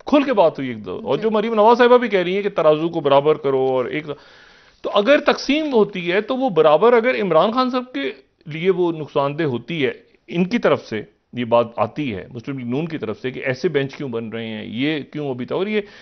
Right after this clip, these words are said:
Speaker 1: जो मीटिंग हुई है शहबाज शरीफ साहब और मौलाना फजलुर रहमान साहब और जरदारी साहब, उसमें भी ये बात डिस्कस हुई है कि मुस्लिम लीग नून की तरफ से गालिबन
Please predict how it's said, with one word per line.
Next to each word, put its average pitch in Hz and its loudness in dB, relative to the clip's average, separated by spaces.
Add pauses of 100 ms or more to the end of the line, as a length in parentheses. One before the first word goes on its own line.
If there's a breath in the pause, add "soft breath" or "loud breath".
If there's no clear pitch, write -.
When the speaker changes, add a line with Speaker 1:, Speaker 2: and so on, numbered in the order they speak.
(400 loud breath)
Speaker 1:
जो 139 0
मीटिंग 160 -2
हुई 196 0
है 120 -4 (140)
शहबाज 120 0
शरीफ 135 -6
साहब 120 -2
और 120 -2
मौलाना 117 -6
फजलुर 123 -2
रहमान 113 -6
साहब 113 -8
और 113 -10
जरदारी 107 -6
साहब, 151 -12
उसमें 240 -6
भी 240 -4
ये 190 -2
बात 131 -2
डिस्कस 120 -12
हुई 104 -8
है 117 -8
कि - -14
मुस्लिम 147 -10
लीग 147 -10
नून 143 -10
की 147 -12
तरफ 135 -10
से 135 -8
गालिबन 131 -4